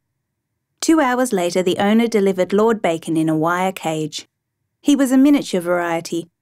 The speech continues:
who stood thirty-four centimetres high and sixty centimetres long.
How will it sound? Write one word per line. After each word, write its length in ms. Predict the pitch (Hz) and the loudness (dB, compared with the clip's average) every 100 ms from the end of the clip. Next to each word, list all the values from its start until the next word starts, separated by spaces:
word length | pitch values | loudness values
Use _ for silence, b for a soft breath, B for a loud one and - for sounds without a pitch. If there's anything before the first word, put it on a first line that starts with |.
| _ | _
who 80 | 226 | -2
stood 320 | - 220 202 | 0 -2 0
thirty-four 540 | 226 240 285 285 240 | -2 0 -2 -2 -4
centimetres 680 | 233 208 208 220 214 233 - | -4 -4 -2 0 0 -4 -4
high 300 | 175 160 175 - _ - | -4 -4 -6 -12 _ -4
and 120 | 214 | -4
sixty 360 | - 262 - 185 | -4 -8 -6 -4
centimetres 600 | 180 175 180 185 190 190 | -4 -4 -4 -2 -2 -2
long. 340 | 175 165 165 | -2 -2 -6